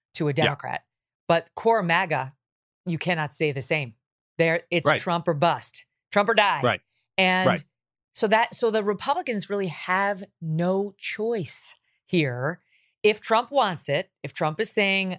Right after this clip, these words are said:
Speaker 1: "I still am viable and want it, and I'm not ready to pass the baton to DeSantis or anybody else,"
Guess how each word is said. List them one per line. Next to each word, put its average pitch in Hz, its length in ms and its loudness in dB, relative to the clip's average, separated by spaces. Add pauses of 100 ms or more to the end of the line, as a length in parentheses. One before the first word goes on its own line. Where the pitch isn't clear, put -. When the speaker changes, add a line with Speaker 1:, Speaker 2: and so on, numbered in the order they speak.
(120)
Speaker 1:
"I 139 160 0
still 160 680 -2 (220)
am 165 240 -2
viable 233 540 2
and 139 220 -4
want 190 320 0
it, 208 180 0
and 147 100 -2
I'm 143 100 -4
not 160 180 0
ready 170 160 -2
to 160 80 -6
pass 165 240 -2
the 175 80 -6
baton 170 400 -2
to 165 100 -6
DeSantis 156 460 -6
or 156 60 -2
anybody 170 300 -4
else," 139 360 -4